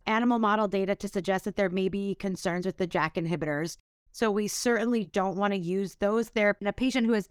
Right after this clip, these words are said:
very soon or actively gonna be trying to get pregnant. Now, if the patient tells you, "I don't know when I wanna have kids, it may be years away from now," I mean, certainly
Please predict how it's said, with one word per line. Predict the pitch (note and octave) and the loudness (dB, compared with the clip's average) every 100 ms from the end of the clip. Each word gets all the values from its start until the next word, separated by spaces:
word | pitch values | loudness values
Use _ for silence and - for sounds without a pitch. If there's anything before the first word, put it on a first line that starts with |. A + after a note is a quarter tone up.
| F#3+ | -6
very | F#3 C4+ C#4 C#4 | 0 2 2 -2
soon | C4 - B3 A#3 C4 | -4 -2 0 2 2
or | A3 - | 0 0
actively | G#3+ - F#3+ G3+ | 0 0 -2 0
gonna | G3 | -2
be | F#3 | -2
trying | F3+ F#3+ F3 | -2 0 -2
to | F3+ | -2
get | F#3 | -4
pregnant. | - D3+ C#3+ C#3 - _ _ A3+ | -2 -4 -4 -8 -14 _ _ 2
Now, | A#3 | 2
if | - | 2
the | C4 | -2
patient | C#4 C4+ C4+ A#3+ | 0 0 -2 0
tells | B3 A3 | 0 2
you, | A#3+ A#3 - | 0 -2 0
"I | A3 | 2
don't | A#3+ A#3 | 2 2
know | A#3 | 2
when | B3+ | 2
I | B3+ | 2
wanna | A#3 A3+ A3+ | 2 0 0
have | A3 G3+ | 0 -2
kids, | - A3 G#3 E3+ | -2 -2 -2 -2
it | G#3 | -2
may | G3+ G3+ | 0 0
be | G#3 | 0
years | G#3+ G#3+ G3+ | 0 0 0
away | A3+ B3 | -2 -2
from | C4 A#3+ | -2 0
now," | A3 G3+ G3+ G3+ | 2 2 0 -2
I | - | -2
mean, | A3+ | -2
certainly | G#3 C4+ A3 A#3+ G#3 | -2 -2 0 0 0